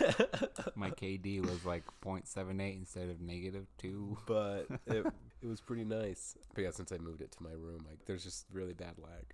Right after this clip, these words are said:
Speaker 1: I'm about to figure something out to extend the range because it's just 'cause it's a complex and everybody has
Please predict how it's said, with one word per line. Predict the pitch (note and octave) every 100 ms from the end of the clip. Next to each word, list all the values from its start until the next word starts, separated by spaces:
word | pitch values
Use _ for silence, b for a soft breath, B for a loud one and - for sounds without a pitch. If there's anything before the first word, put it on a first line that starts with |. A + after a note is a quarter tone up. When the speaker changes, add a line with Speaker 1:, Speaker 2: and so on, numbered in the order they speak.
| -
Speaker 1:
I'm | C3
about | B2+
to | A#2+
figure | - B2+ A2
something | - - A#2+ A2 G#2
out | G2 F2
to | -
extend | F#2 F2+ - G#2 G2
the | F#2
range | F#2 G2 F#2 F2 -
because | F#2+ - G2 F#2 - b b -
it's | G#2+
just | B2+
'cause | -
it's | G#2 -
a |
complex | - F#2 F#2 G#2 F2
and | -
everybody | - F#2+ F2+ F2+
has | F2 E2+ E2+ D#2+ - -